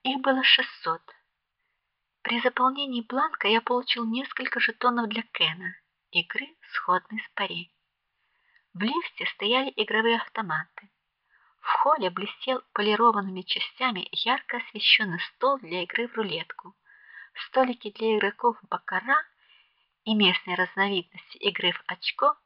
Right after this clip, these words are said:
блэкджек, были везде, где только могли поместиться. Путь в ресторан лежал через игровой зал.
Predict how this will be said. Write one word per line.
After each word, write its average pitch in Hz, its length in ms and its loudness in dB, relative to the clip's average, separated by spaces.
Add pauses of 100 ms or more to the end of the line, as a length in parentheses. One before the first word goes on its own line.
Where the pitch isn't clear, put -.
(320)
блэкджек, 170 760 -4 (120)
были 269 320 -6
везде, 262 580 -8 (460)
где 175 180 -14
только - 420 -2
могли 175 300 -8
поместиться. - 840 -14 (1160)
Путь 285 240 -2
в 214 40 -6
ресторан 214 580 2 (400)
лежал 269 480 4
через 262 280 -2 (100)
игровой 226 540 2
зал. 170 280 0